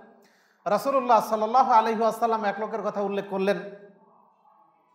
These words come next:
"কানা লা ইয়ামালু হাসানাতান কাত্তুন", এই ব্যক্তি কখনোই সে ভালো আমল করেনি, নেক আমল করেনি।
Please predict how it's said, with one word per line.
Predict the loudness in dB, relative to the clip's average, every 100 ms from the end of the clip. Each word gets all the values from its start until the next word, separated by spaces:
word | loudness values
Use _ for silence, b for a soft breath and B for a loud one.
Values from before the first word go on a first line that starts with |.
| _ _ _ _ _ _ _ -20 -20 _ _ -6
"কানা | -2 0 0
লা | 2 4 4
ইয়ামালু | 4 2 0 0 0 0 -2 -6 -18 -20 _ _ -12
হাসানাতান | -10 -6 -6 -6 -6 -8 -2
কাত্তুন", | -2 -2 -10 -10 -14
এই | -6 -4 -4
ব্যক্তি | -4 -6 -8 -10 -2
কখনোই | 0 2 0 0 -2
সে | -4
ভালো | -2 2 2
আমল | 2 -2
করেনি, | -6 -8 -10 -20 _ _ _ _ _ _ -8
নেক | -2 0
আমল | 0 -2
করেনি। | -4 -6